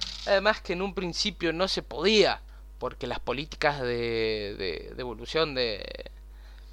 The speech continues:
de PlayStation, no, no puedes devolver un juego que ya lo jugaste o, o ya abriste, ¿no? Y ahora hicieron la excepción y bueno, hicieron lo que hicieron, no lo retiraron y demás, que lo iban a retirar hasta nuevo aviso, hasta que el juego esté mejor.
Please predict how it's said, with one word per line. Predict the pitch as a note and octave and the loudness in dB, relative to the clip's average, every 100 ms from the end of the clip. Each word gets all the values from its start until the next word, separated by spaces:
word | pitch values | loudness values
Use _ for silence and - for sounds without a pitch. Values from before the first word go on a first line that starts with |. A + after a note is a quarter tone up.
| - - - - - - - | -16 -16 -16 -16 -16 -16 -6
de | B2+ A#2+ A2 G#2+ | -2 0 0 -2
PlayStation, | - B2 - D#3 - E3 D3+ | -4 -4 2 2 4 2 4
no, | B2+ B2 A#2+ | 2 2 0
no | A#2 | 0
puedes | - B2+ | 2 2
devolver | C3 A#2 B2 | 0 0 -2
un | |
juego | - C3 B2 | 0 -2 0
que | G#2+ | -4
ya | A2 | -2
lo | A#2 | -2
jugaste | - A#2+ C#3+ - A2 | 0 6 6 4 -2
o, | |
o | A2 G#2+ - G#2 G#2 - | -4 -6 -6 -6 -6 -6
ya | A#2 A#2 | -2 0
abriste, | C#3 D3 - A2 | 2 0 -2 -2
¿no? | B2 D#3+ - - - - - - - | -2 -2 -6 -16 -14 -14 -14 -16 -14
Y | - A#2+ | -4 0
ahora | A#2 C#3+ | 4 4
hicieron | D3 B2+ A#2+ | 4 2 0
la | A2+ | 2
excepción | - D3+ - F#3+ F#3+ | 0 0 2 4 4
y | B2 | 0
bueno, | G#2+ - - B1 | -2 -10 -10 -10
hicieron | A2+ - A#2 | -6 -2 -2
lo | G#2+ | -4
que | A2+ | -6
hicieron, | - C3 G2 | 0 0 0
no | G#2+ | -4
lo | A#2 | -4
retiraron | A2 A2 A#2 C3 C#3+ D3+ | -6 -8 2 4 6 4
y | A2+ | 0
demás, | A2 C#3+ D3+ | 2 2 2
que | - A2 | -4 -6
lo | G2+ | -2
iban | A#2 A#2 | 0 -2
a | G#2+ | -2
retirar | G#2+ G#2 A2+ | -4 -2 0
hasta | C3 B2 | 0 0
nuevo | A#2 C3 | 2 4
aviso, | D3 D#3 - | 4 2 0
hasta | D#3+ - | -2 -4
que | - | -8
el | |
juego | - A#2+ | -2 -2
esté | A2+ A#2+ | 0 -4
mejor. | C3 F3+ | 4 2